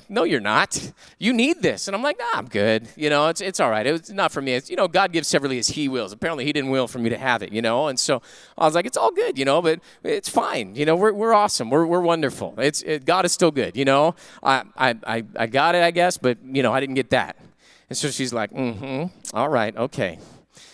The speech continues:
So I left that night. I was driving home. I was just happy to be with my girlfriend at the time and happy to be praising God. Little did I know she was at home, and she was just angry. And she's like, "God, I just pray right now in the name of Jesus that you light him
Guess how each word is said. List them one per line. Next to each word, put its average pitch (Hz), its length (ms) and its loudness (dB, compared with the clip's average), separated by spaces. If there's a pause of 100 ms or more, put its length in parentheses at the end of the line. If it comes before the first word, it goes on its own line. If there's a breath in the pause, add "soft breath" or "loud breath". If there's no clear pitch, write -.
(160 loud breath)
So 226 120 4
I 220 60 8
left 214 180 6
that 220 140 6
night. 208 120 4
I 214 40 4
was 165 100 2
driving 160 320 2
home. 160 320 0
I 135 60 0
was 123 120 -6 (140)
just 165 380 2 (180 soft breath)
happy 156 420 2
to 147 80 -2
be 143 160 2
with 143 120 0
my 127 140 -4
girlfriend 139 460 2
at 135 80 0
the 131 80 -6
time 139 440 -2
and 98 80 -6
happy 123 260 0
to 127 60 -2
be 123 100 -2
praising 139 380 -4
God. 139 340 0 (220 loud breath)
Little 202 180 -2
did 175 160 -2
I 165 120 2
know 156 100 2
she 175 160 -2
was 147 120 2
at 139 100 -2
home, 139 180 0
and 131 100 -4
she 170 100 -2
was 131 160 -2
just - 220 -8 (140)
angry. 113 360 -6
And 107 80 -10
she's 131 220 -10
like, 101 220 -16
"God, 147 380 -12 (680 loud breath)
I 151 160 -2
just 131 240 -8
pray 165 180 -2
right 147 220 -4
now 147 160 -4
in 139 80 -6
the 123 60 -4
name 139 180 -6
of 127 40 -8
Jesus 135 280 -12
that 104 100 -12
you 123 140 -10
light 147 300 -2
him 135 200 -10